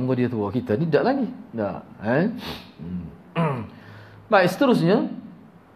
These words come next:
<clears throat> Hadis ini juga merujuk bahawa najis itu dia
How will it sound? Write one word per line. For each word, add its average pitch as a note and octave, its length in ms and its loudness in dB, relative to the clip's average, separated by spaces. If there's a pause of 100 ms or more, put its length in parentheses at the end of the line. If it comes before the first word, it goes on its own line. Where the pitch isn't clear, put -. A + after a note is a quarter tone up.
(880)
<clears throat> C#3+ 480 -2 (1700)
Hadis C#4 320 6
ini D4 160 2
juga C4 240 4
merujuk C4 400 2
bahawa G#3+ 400 6
najis A#3 400 4
itu A3+ 240 0
dia A3 80 8